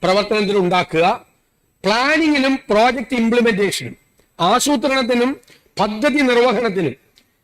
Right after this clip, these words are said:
അതിനെ സമയബന്ധിതമാക്കുകയും അതിനെ കാര്യക്ഷമമാക്കാനും ചെയ്യുന്നതിനുള്ള വൈവിധ്യമാർന്ന പദ്ധതികളാണ്. ഗ്രാമപ്രദേശങ്ങളിലെ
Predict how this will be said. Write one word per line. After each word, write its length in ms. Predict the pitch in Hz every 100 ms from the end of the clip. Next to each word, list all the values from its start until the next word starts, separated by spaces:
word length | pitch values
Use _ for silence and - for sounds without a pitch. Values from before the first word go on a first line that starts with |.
| _
അതിനെ 240 | 180 233 240
സമയബന്ധിതമാക്കുകയും 1200 | 196 202 262 277 269 269 262 247 208 240 240 277 _ - _ _ 170
അതിനെ 220 | 233 254
കാര്യക്ഷമമാക്കാനും 1200 | 254 190 240 302 - 294 269 240 233 233 233 277 _ _ _ -
ചെയ്യുന്നതിനുള്ള 840 | 233 240 247 240 233 226 254 - _ _ 165
വൈവിധ്യമാർന്ന 840 | 196 262 269 233 254 240 226 214
പദ്ധതികളാണ്. 640 | 208 202 196 185 160 123 - _ _ _ _ -
ഗ്രാമപ്രദേശങ്ങളിലെ 1200 | 196 240 262 240 240 226 254 233 240 240 285